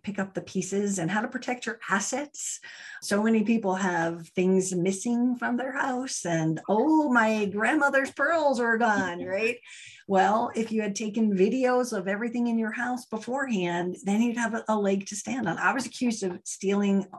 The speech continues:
Speaker 1: or I don't know what, if it was stealing, 'cause it never existed. My husband accused me of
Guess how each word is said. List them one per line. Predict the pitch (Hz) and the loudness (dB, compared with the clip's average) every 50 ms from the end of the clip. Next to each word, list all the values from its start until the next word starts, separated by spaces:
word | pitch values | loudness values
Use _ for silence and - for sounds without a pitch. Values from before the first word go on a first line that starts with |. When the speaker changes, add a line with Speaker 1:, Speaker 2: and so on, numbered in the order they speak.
| - - | -4 0
Speaker 1:
or | 180 175 175 165 - - - - | 0 2 2 0 -2 -4 -6 -4
I | - 160 151 | 0 0 2
don't | 156 160 151 | 2 0 0
know | 156 156 | 0 0
what, | 151 165 160 - - | 0 0 0 -2 -4
if | 165 151 - - - | -8 -8 -8 -4 -4
it | 165 151 - | -4 -2 -2
was | 151 156 | -6 -8
stealing, | - - - 185 214 214 185 170 180 | -6 -2 0 0 2 2 2 2 0
'cause | 170 190 160 | 0 -2 -2
it | 165 - | -4 -2
never | 156 175 180 208 196 | -2 -2 0 0 0
existed. | 185 170 165 185 220 247 247 - - - - - - 175 - - - - - - - - | 0 0 0 0 -2 -2 -4 -6 -8 -10 -10 -8 -8 -8 -8 -10 -16 -16 -16 -16 -10 -4
My | - 175 165 | -2 0 0
husband | 165 180 185 165 165 - 185 190 | 0 0 -2 -4 -2 -2 0 0
accused | 190 190 - - 220 220 214 | 0 0 -2 -4 -4 -2 0
me | 226 226 220 214 | 0 0 2 2
of | 214 214 208 202 196 | 2 0 -2 -4 -6